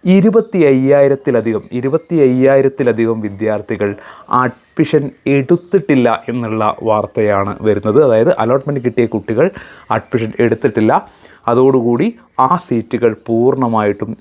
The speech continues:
വേക്കന്റ് ആവുകയാണ്. അതിനു പുറമെ ആയിരത്തി ഇരുന്നൂറോളം കുട്ടികൾക്ക്,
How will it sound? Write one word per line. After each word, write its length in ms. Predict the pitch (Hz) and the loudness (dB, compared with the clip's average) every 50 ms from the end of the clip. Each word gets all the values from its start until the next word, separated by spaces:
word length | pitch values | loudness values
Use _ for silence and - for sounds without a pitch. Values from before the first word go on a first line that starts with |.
| _ - - | _ -6 -2
വേക്കന്റ് 340 | 104 113 - - 110 117 113 | -2 -2 0 -2 -2 0 2
ആവുകയാണ്. 580 | 104 101 104 107 107 107 110 101 113 160 208 190 - _ _ _ _ _ _ _ _ _ _ - - | 0 0 2 2 2 2 2 2 2 0 -2 -4 -6 _ _ _ _ _ _ _ _ _ _ -4 -2
അതിനു 220 | 165 175 233 226 | 0 2 2 2
പുറമെ 300 | 196 185 175 170 170 190 | 4 2 2 0 0 -2
ആയിരത്തി 580 | 175 143 135 135 143 156 165 170 180 175 - 170 | -2 0 0 2 2 2 2 0 -2 -2 -2 -2
ഇരുന്നൂറോളം 680 | 147 147 147 147 151 156 156 147 147 143 143 143 139 131 | -2 0 -2 -4 -4 -4 0 2 2 4 4 2 0 -2
കുട്ടികൾക്ക്, 640 | 123 120 - - 127 113 113 110 104 - 165 190 | -4 -6 -2 -2 0 0 0 -2 0 0 0 0